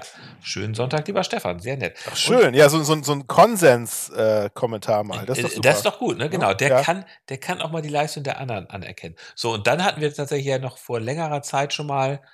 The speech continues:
Speaker 1: eine Zuschrift von unserem Freund Gruni, der ja in Kanada beheimatet ist und
Speaker 2: Ja.
Speaker 1: uns auch immer so sagt, was beim, äh, Eishockey und sowas los ist. Aber,
Speaker 2: Ja.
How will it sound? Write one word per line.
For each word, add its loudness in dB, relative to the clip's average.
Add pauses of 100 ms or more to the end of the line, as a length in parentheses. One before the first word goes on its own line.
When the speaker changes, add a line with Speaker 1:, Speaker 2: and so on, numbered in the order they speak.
(300)
Speaker 1:
eine -2
Zuschrift -6
von -4
unserem -4
Freund -8 (160)
Gruni, -6 (200)
der -2
ja 0
in -14
Kanada 0
beheimatet -4
ist -10 (300)
und -6
Speaker 2:
Ja. -4
Speaker 1:
uns 0
auch 2
immer 2
so -4
sagt, -6
was -8
beim, -8
äh, -6 (1200)
Eishockey -2
und -4
sowas -2
los -6
ist. -14 (260)
Aber, 4 (340)
Speaker 2:
Ja. 4